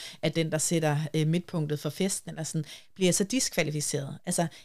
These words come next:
er jeg så noget værd i deres øjne? Vil de mig så stadig, eller bliver jeg ligesom,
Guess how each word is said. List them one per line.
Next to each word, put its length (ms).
er 60
jeg 160
så 120
noget 360
værd 220
i 20
deres 300
øjne? 300
Vil 120
de 100
mig 160
så 140
stadig, 540
eller 200
bliver 240
jeg 100
ligesom, 360